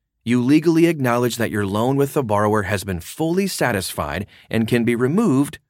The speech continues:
from the title. Conclusion.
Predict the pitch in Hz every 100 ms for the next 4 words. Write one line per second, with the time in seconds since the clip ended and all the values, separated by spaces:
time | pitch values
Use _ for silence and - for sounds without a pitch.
0 | _ - 110 123 139 185 233 - - _
1 | _ _ _ _ _ _ _ _ _ 160
2 | 156 156 117 95